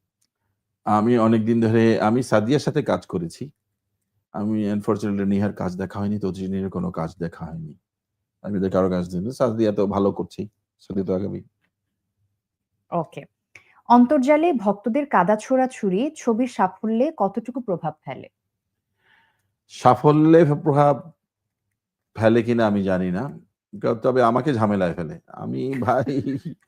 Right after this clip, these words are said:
Speaker 1: <laughs> কিছুই বলি না, অহেতুক আক্রমণের শিকার হই, অহেতুক বকাবকি,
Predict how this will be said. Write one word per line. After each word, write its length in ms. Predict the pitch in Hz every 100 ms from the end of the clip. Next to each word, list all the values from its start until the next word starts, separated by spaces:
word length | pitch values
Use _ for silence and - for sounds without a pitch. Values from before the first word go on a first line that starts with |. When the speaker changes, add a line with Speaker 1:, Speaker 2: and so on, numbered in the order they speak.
| _ 277
Speaker 1:
<laughs> 520 | - - 110 - - - - - -
কিছুই 280 | 127 143 123
বলি 380 | 107 127 147 143
না, 180 | 143 117
অহেতুক 640 | - 113 120 127 120 113
আক্রমণের 480 | 107 113 104 101 98
শিকার 400 | - 92 98 95
হই, 220 | 95 95
অহেতুক 440 | 92 92 87 87 _ _ _ _ _ - 95
বকাবকি, 680 | 98 98 95 90 95 92